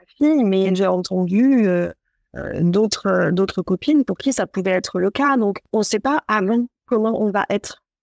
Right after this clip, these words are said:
une fois qu'on est devenu maman. Donc, je crois que c'est, c'est surtout de, de beaucoup s'écouter. Ça, c'est fondamental. Beaucoup s'écouter.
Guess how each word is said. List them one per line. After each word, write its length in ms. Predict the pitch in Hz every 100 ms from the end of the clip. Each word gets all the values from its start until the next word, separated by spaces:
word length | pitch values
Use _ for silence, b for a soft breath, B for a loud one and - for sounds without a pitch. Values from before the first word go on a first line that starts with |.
| _ -
une 180 | 220
fois 240 | 214 240 226
qu'on 180 | - 202
est 100 | 185
devenu 300 | 190 185 196
maman. 340 | 185 185 190 - _
Donc, 140 | 190 180
je 80 | -
crois 140 | 247
que 60 | 233
c'est, 520 | - 202 190 170 - _ _ _ -
c'est 200 | - 202
surtout 560 | - 220 185 - 262 233
de, 540 | 202 190 170 131 53 - _ _ _
de 220 | - 196
beaucoup 440 | 175 254 277 -
s'écouter. 540 | 269 247 - 208 - 185
Ça, 200 | - 233
c'est 200 | - 214
fondamental. 840 | - 208 202 196 185 185 190 175
Beaucoup 520 | 175 196 254 226 - 240
s'écouter. 640 | - 214 - 202 233 254